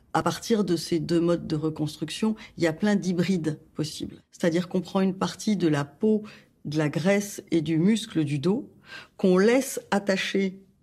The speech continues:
par un pédicule vasculo-nerveux qui est dans l'aisselle. Donc ça part du dos et ça pivote pour repasser devant. Et si la personne a suffisamment de tissu dans le dos pour avoir un volume équivalent au sein de l'autre côté,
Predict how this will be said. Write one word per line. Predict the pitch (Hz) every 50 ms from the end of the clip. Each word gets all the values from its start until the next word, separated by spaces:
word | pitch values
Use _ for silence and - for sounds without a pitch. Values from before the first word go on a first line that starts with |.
| _ _ _ _ _ _ _ _
par | - 214 208 208
un | 185
pédicule | 185 - 190 170 170 175 175 - - 190 185 185 170 - - -
vasculo-nerveux | - 170 170 - - - 165 170 165 165 165 156 151 151 160 165
qui | 160 160 - - 143
est | 147
dans | 147 151 147 147 147
l'aisselle. | - - 156 156 - - 208 277 403 403 - - - - - _
Donc | - 151 151
ça | - 165 156
part | - 214 208 190 185
du | 170 185 180
dos | 170 202 202 208 - -
et | 175
ça | 165 - - 139
pivote | - - - 208 180 185 196 196 196 196 - - - - - _ _
pour | _ 190 170 156
repasser | 160 170 165 170 160 160 - 170
devant. | 151 156 147 160 214 302 - - _ _ _ _ _ - - - - - - - - _ _ _
Et | 208 208 202 - - -
si | - - - - - - 269 277 285
la | 262 247
personne | 247 - 220 220 - - 220 220
a | 185 180
suffisamment | - - 196 180 196 180 196 185 196 202 202
de | 180 170
tissu | 165 - - 185 - - - 214
dans | 190 185 170 170
le | 165 165
dos | 156 180 185 190 185 - - - _ _
pour | - 185 190 175 - - - - - _ _ - - - -
avoir | - 170 160 180 202 202 185
un | 180 160
volume | 160 151 190 185 185 190 196 190 180 - - -
équivalent | 214 220 214 - - 220 196 208 196 190 190 190 190 190 180 - - - -
au | 170 170
sein | 170 - - 190 185
de | 180 170
l'autre | 165 165 165 -
côté, | - 170 160 - - 170 165 165